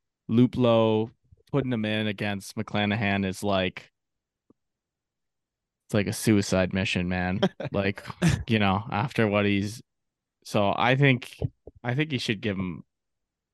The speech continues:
Speaker 1: some sort of opportunity coming up.
Speaker 2: Yeah,
Speaker 1: Trust in your
Speaker 2: you
Speaker 1: guys.
Speaker 2: It can't get worse than Brandon
Speaker 1: Belt's been
Speaker 2: Belt.
Speaker 1: that
Speaker 2: It
Speaker 1: bad. Like, you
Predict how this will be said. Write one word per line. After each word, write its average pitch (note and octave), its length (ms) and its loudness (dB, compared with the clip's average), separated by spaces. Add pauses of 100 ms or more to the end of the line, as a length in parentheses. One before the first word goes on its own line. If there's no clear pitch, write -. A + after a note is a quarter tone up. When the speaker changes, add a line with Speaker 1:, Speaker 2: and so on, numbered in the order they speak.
(100)
Speaker 1:
some G2 240 -2
sort F#2 220 0
of D#2+ 80 -4
opportunity C#2+ 600 -2
coming C2+ 320 -6
up. G1+ 180 -6 (280)
Speaker 2:
Yeah, A3 160 -8
Speaker 1:
Trust D3 220 4
in C3+ 60 2
your A#2 100 4
Speaker 2:
you G2+ 60 -2
Speaker 1:
guys. F2 380 -2
Speaker 2:
It D3 100 -2
can't C4+ 240 0
get A3 160 2
worse G#3 220 6
than D#3+ 160 -2
Brandon D#3+ 240 8
Speaker 1:
Belt's G3+ 120 2
been F#3+ 180 10 (140)
Speaker 2:
Belt. - 140 -16
Speaker 1:
that B2+ 280 2
Speaker 2:
It A2+ 100 -10
Speaker 1:
bad. A2+ 500 -2
Like, A#2 420 -6
you B2+ 280 4